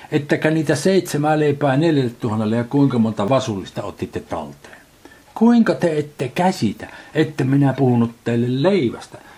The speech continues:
vaan kavahtakaa fariseusten ja saddukeusten hapatusta? Silloin he ymmärsivät, ettei hän käskenyt kavahtamaan leivän hapatusta, vaan fariseusten ja saddukeusten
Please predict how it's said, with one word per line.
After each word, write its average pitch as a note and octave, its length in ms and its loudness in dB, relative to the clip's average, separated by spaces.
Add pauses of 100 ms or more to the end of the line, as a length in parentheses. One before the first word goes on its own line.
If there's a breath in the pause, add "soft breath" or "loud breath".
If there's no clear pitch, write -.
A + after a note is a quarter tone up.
(140)
vaan C3+ 180 2
kavahtakaa C#3 680 0
fariseusten C#3 840 0
ja B2+ 100 0
saddukeusten A#2+ 800 -4
hapatusta? B2 600 -4 (400 loud breath)
Silloin D#3+ 520 2
he F2 100 -8
ymmärsivät, E2+ 640 -12 (260 loud breath)
ettei - 300 -6
hän G2+ 160 -2
käskenyt G2 560 -6
kavahtamaan F#2+ 720 -8 (140)
leivän A#2+ 500 0
hapatusta, - 680 -10 (260 loud breath)
vaan B2+ 160 -2
fariseusten A#2+ 880 -2 (240 loud breath)
ja G#3+ 140 2
saddukeusten - 1200 -4